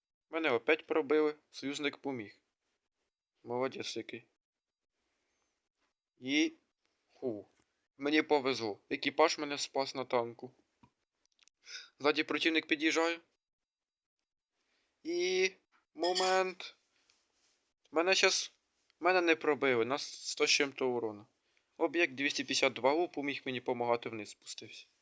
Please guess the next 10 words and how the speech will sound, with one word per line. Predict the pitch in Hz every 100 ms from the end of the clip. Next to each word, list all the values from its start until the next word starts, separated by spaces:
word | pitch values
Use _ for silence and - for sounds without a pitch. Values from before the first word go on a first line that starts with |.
| _ _ _ _ _
Я | 139 151
думаю, | 139 127 113
чи | 147
вниз, | 151 170
чи | - 151
вверх | 131 120 -
їхати. | 117 101 113 - _ _ _ _ _ _ _ _ _ _
Тут | - 123
два | 139
варіанти. | 139 135 117 104 -